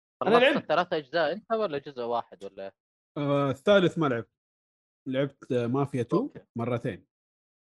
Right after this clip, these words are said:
Speaker 3: وهذه
Speaker 1: ما شاء
Speaker 3: مرة.
Speaker 1: الله. <laughs> إيش بك؟
Speaker 3: أيوة، لعبت القديمة والديفينيتيف إديشن. الدنيا بلاش.
Speaker 1: آه، أوكي. حلو.
Speaker 3: آه، إذا تبغى تخلص المين ستوري، عشر ساعات بس. عشر ساعات ونص
Speaker 1: والله
Speaker 3: تقريبًا.
Speaker 1: قليلة.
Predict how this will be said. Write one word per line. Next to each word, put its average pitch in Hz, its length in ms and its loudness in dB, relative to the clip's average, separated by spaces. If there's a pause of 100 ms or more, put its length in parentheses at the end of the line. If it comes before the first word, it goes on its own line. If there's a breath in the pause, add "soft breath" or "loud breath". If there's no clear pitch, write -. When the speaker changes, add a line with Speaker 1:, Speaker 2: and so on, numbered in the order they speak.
(100)
Speaker 3:
وهذه 135 220 0
Speaker 1:
ما 180 140 6
شاء 147 220 4
Speaker 3:
مرة. 143 40 6
Speaker 1:
الله. 147 720 6
<laughs> 170 160 4
إيش 185 200 0
بك؟ 190 460 0
Speaker 3:
أيوة، 220 240 10
لعبت 220 260 6
القديمة 214 520 4
والديفينيتيف 180 560 0
إديشن. 139 380 -6
الدنيا 131 420 0
بلاش. 104 400 -8 (100)
Speaker 1:
آه، 113 400 -2
أوكي. 101 300 -2 (600)
حلو. 202 180 8
Speaker 3:
آه، 139 240 4
إذا 160 280 6
تبغى 156 220 4
تخلص 175 440 2
المين 175 360 2
ستوري، 226 600 -4 (260)
عشر 151 260 -4
ساعات 107 420 -6
بس. - 340 -16 (460)
عشر 139 220 -2
ساعات 143 600 0
ونص 120 420 -4
Speaker 1:
والله 147 160 6
Speaker 3:
تقريبًا. 139 200 6
Speaker 1:
قليلة. 117 420 4